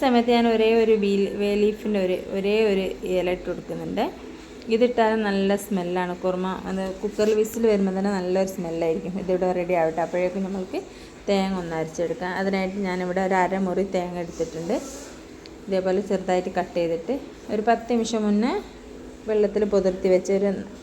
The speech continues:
എട്ട് പത്ത് അണ്ടിപ്പരിപ്പ് ഇട്ട് കൊടുക്കുന്നുണ്ട്. അതിട്ട് നന്നായിട്ട് പേസ്റ്റ് രൂപത്തിൽ അരച്ചവിടെ മാറ്റി വെച്ചിട്ടുണ്ട്. അപ്പോഴേക്കും നമ്മൾ കുക്കർ വിസിലൊക്കെ വന്ന് പച്ചക്കറിയൊക്കെ നന്നായിട്ട് വെന്ത്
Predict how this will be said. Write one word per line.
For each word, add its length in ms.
എട്ട് 220
പത്ത് 240
അണ്ടിപ്പരിപ്പ് 580
ഇട്ട് 140
കൊടുക്കുന്നുണ്ട്. 560
അതിട്ട് 340
നന്നായിട്ട് 560
പേസ്റ്റ് 540
രൂപത്തിൽ 380
അരച്ചവിടെ 480
മാറ്റി 280
വെച്ചിട്ടുണ്ട്. 460
അപ്പോഴേക്കും 420
നമ്മൾ 160
കുക്കർ 340
വിസിലൊക്കെ 460
വന്ന് 200
പച്ചക്കറിയൊക്കെ 540
നന്നായിട്ട് 520
വെന്ത് 280